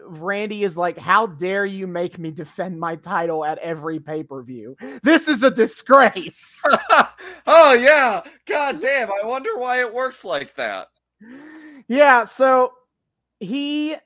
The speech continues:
Speaker 1: they give, on Raw, January thirteenth, they give him a match against Kofi Kingston as kind of a, like, "Prove yourself, Randy.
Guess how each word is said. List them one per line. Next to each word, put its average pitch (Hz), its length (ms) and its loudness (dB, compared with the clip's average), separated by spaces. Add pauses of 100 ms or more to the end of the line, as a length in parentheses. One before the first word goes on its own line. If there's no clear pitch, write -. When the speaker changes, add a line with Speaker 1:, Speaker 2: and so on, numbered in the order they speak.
(180)
Speaker 1:
they 220 220 -2
give, 285 420 -4
on 294 320 0
Raw, 160 380 -2
January 202 540 -10
thirteenth, 180 720 -12
they 180 140 -10
give 247 320 -4
him 247 260 -6
a 202 40 -6
match 151 720 -10 (340)
against 180 420 -10
Kofi 220 400 -4
Kingston 175 580 -12 (720)
as 175 340 -2
kind 208 240 -2
of 190 80 0
a, 196 60 -4
like, 175 340 -4
"Prove 285 400 0
yourself, 214 680 0
Randy. 175 760 -10